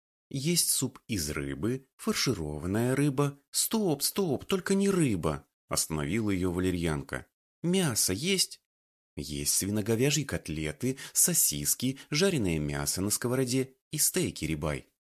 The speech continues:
«Отлично! Бокал для виски».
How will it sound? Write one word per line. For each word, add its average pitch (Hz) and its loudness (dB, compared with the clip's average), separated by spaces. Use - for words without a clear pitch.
«Отлично! 143 -2
Бокал 180 0
для 180 0
виски». 92 -2